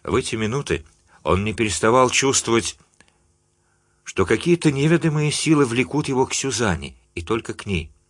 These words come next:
Сюзанна, Сюзанна, её волосы, её улыбка, весь её образ стал для него воплощением романтической мечты, которая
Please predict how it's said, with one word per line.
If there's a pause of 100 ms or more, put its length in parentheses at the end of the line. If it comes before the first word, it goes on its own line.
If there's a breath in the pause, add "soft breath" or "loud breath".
(520)
Сюзанна, (540)
Сюзанна, (440 loud breath)
её
волосы,
её
улыбка, (280 loud breath)
весь
её
образ (380 soft breath)
стал
для
него
воплощением (280 loud breath)
романтической
мечты, (1700)
которая